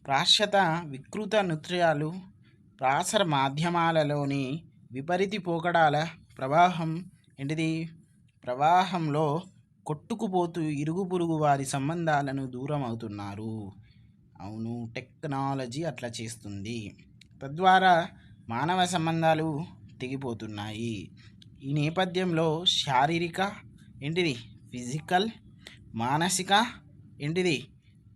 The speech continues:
మెంటల్ వికాసానికి దోహదపడే ఆటలు, వినోదాల గురించి తెలుసుకోవడం అత్యంత అవసరం. మన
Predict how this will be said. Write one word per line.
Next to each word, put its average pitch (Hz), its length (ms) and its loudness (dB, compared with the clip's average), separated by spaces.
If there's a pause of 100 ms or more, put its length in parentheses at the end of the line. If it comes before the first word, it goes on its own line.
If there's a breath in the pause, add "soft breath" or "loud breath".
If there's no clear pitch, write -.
(160)
మెంటల్ 151 460 2 (460)
వికాసానికి 175 840 4
దోహదపడే 143 680 -2 (200)
ఆటలు, 147 340 0 (480 loud breath)
వినోదాల 151 560 4 (100)
గురించి 139 400 -4 (300)
తెలుసుకోవడం 139 680 -2 (200)
అత్యంత 123 380 -8 (200)
అవసరం. 110 480 -8 (880 loud breath)
మన 151 100 -4